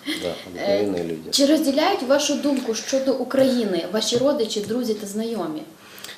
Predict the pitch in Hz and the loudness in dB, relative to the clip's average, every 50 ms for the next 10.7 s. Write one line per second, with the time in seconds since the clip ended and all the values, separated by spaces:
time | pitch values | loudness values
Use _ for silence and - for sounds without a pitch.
0 | - - - 101 101 98 113 120 120 110 - - 92 - - - 95 101 110 113 | -18 -12 -6 -4 -2 2 4 4 4 4 2 -2 -4 -2 -2 -2 -2 0 2 2
1 | 110 107 95 90 90 87 87 85 85 82 82 82 85 82 - - 117 120 110 - | 2 2 0 0 2 2 4 4 4 2 2 2 0 0 -2 0 0 0 0 0
2 | - 98 87 80 82 82 - - - 90 82 78 90 104 110 104 107 - - - | -2 0 0 0 0 -2 -4 -2 0 0 0 0 2 0 0 0 -2 -4 -4 -2
3 | 92 87 80 82 80 76 - 80 80 78 73 69 - - - - - - - - | 0 0 0 0 -4 -4 -6 -8 -6 -6 -4 -6 -6 -6 -8 -10 -14 -18 -20 -20
4 | - - - - - - - - - - - - - - - - - - - - | -20 -20 -20 -20 -20 -20 -20 -20 -20 -20 -20 -20 -20 -20 -20 -20 -20 -20 -20 -12
5 | - - 82 82 80 76 73 73 71 76 80 87 85 78 - - 85 80 76 78 | -4 0 2 2 2 2 2 0 -2 -2 -2 -4 -2 -2 -2 -4 -4 -4 -6 -8
6 | - - - - - 85 90 104 107 107 107 - - 95 90 87 87 - - - | -10 -14 -20 -14 -10 -2 0 0 0 0 -2 -4 -6 -6 -6 -6 -10 -12 -12 -10
7 | - 82 85 82 - - - - 90 92 87 80 82 - - - - - - - | -6 -6 -6 -6 -8 -10 -8 -6 -2 -2 -2 -2 -4 -8 -16 -20 -20 -20 -20 -20
8 | - - - - - - - - - - - 80 82 82 85 - - 80 82 92 | -20 -20 -20 -20 -20 -20 -20 -20 -16 -8 -6 -6 -4 -4 -6 -4 -4 -2 -2 0
9 | 104 110 110 98 90 87 - - - 85 85 85 82 80 80 82 85 87 85 - | 0 0 0 0 0 -2 -2 -4 -6 -6 -6 -6 -6 -4 -4 -4 -4 -4 -4 -2
10 | - 104 - - 87 87 85 87 90 90 87 85 82 - | -2 -2 -2 -2 -4 -4 -2 0 0 2 2 2 2 0